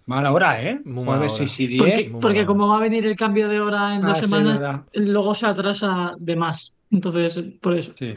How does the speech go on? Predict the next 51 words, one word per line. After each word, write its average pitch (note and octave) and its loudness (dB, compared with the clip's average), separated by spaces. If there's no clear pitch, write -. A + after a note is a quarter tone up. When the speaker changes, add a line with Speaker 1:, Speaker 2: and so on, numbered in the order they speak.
Speaker 3:
supongo. D3+ -2
O - -20
sea, E3+ -2
cogen F3 -2
una F3+ 0
hora F#3+ 2
y F#3+ -2
cuando E3 -2
se D#3+ -2
hace E3+ 0
el E3 -2
cambio E3+ 0
de E3+ 2
Speaker 2:
Para E3+ 4
esta F3 2
Speaker 3:
hora F3+ 4
en F3 0
Speaker 2:
semana F3 -2
Speaker 3:
España, F3 2
pues F3 0
luego E3 2
queda, D3 -2
queda E3+ 2
así. E3 -4
Speaker 2:
Para B2+ -6
esta C#3 -6
semana D3 -4
lo C#3 2
veo C#3+ 0
Speaker 3:
Sí. C#3+ 4
Speaker 2:
complicado, A#2 -2
pero A2+ -4
si A#2 -8
coincidimos, C#3+ -6
pues G#2 -14
oye, A#2+ -6
a A#2 -10
lo A#2 -8
mejor A#2 -2
damos A#2+ -4
la A2+ -8
sorpresa. G#2+ -10
Speaker 1:
Mm. B2 -8
Speaker 2:
Pero A#2+ -6
es - -2
verdad C3+ 0
que B2+ -8
sí, C3 -6
flipados C#3 -2
también, C#3+ -4
joder, - -14